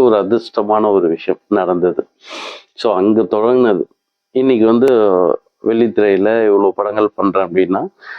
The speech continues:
சினிமா இண்டஸ்ட்ரியில நான் நடிகனா இல்லாமல் behind the screen நான் டிசைனர். So நீங்க பார்க்கக்கூடிய எல்லா மூவிக்கும் டைட்டில் ஸ்பெஷலிஸ்ட் பண்றது எல்லாமே புதுசா இருக்கு. அது எல்லாமே வேற லெவல்ல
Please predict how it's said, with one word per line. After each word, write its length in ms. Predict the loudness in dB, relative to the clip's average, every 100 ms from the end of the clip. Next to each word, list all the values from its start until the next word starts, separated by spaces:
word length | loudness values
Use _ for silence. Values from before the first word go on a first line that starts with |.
| -20
சினிமா 380 | -6 -2 0 2
இண்டஸ்ட்ரியில 580 | 2 0 -2 -4 0 2 2
நான் 280 | 0 0 0 -2 -4
நடிகனா 500 | -2 0 2 2 2 2
இல்லாமல் 560 | 2 2 2 2 0 0 -4 -8
behind 340 | -2 2 2 2
the 80 | 0
screen 280 | -2 0 2
நான் 160 | 2
டிசைனர். 460 | 2 0 0 0 -4 _ _ _ _ -20 -18 -16 -10
So 100 | -6 0
நீங்க 200 | 2 0
பார்க்கக்கூடிய 560 | -2 -6 -2 0 2 2
எல்லா 240 | 2 2 2 0
மூவிக்கும் 680 | 2 0 0 -4 -4 -2 -2 -4
டைட்டில் 360 | -4 -2 -4
ஸ்பெஷலிஸ்ட் 500 | -6 -4 -2 -2 -4 -4
பண்றது 320 | -4 0 0
எல்லாமே 380 | 2 0 2 0 -2 _ _ _ _ _ -6
புதுசா 340 | -2 -2 -2
இருக்கு. 240 | -2 -2 -2
அது 200 | -2 0
எல்லாமே 560 | 2 2 4 4 4 2
வேற 240 | 2 2 0
லெவல்ல 500 | 0 0 -2 -2 -2